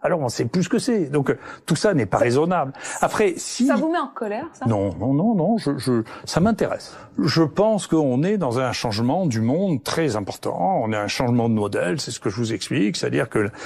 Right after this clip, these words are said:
Speaker 1: la course en avant technologique en disant les vieux médicaments sont moins bons que les nouveaux médicaments, qui est dans la pensée de beaucoup. Il y a des gens qui sont très, euh, honnêtes, qui pensent ça très honnêtement, si vous voulez, que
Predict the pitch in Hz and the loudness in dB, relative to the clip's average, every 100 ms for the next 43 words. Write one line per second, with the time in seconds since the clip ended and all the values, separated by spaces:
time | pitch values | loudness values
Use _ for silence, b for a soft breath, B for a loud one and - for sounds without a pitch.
0 | B B 110 - 165 - 123 120 110 127 | B B -2 2 0 2 2 4 4 2
1 | 113 113 120 110 107 127 113 104 107 120 | 0 0 2 2 0 0 -2 -2 -2 0
2 | 104 95 120 113 104 113 - - - 113 | 0 0 2 2 0 -2 -2 -2 -2 0
3 | 117 127 123 123 135 120 113 101 110 107 | 2 2 2 2 2 2 0 0 0 0
4 | 110 98 101 107 - 190 202 B B - | 0 -2 -2 -2 0 0 -2 B B 0
5 | 160 156 143 120 139 - 147 139 - 233 | 2 4 4 2 2 2 2 2 2 2
6 | 214 120 107 110 135 131 - 113 - 123 | 2 2 0 0 -2 -4 -6 -10 -2 2
7 | 117 101 - B B - 104 135 156 156 | 4 2 0 B B -4 2 4 4 2
8 | - 139 127 120 - 139 - 175 156 147 | -4 -4 0 -2 0 -2 2 2 2 2
9 | 151 - 226 180 127 120 117 110 135 214 | -2 0 0 0 -4 -6 -4 0 0 0
10 | - 151 175 | 0 0 0